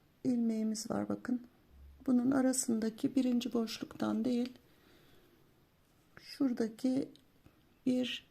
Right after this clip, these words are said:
ikinci boşluktan batıyorum. İlmeğimi çıkarıp uzatıyorum ve boşaldığım ilmeği örmeden hemen diğerine batıyorum ve yine örmeden alıyorum.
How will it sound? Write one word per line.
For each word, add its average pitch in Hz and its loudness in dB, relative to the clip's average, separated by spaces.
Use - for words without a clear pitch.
ikinci 247 0
boşluktan 220 -2
batıyorum. 240 2
İlmeğimi 233 2
çıkarıp - -4
uzatıyorum 247 0
ve 262 2
boşaldığım 226 2
ilmeği 240 4
örmeden 247 4
hemen 254 2
diğerine 208 0
batıyorum 220 2
ve 269 0
yine 247 2
örmeden 220 0
alıyorum. 196 0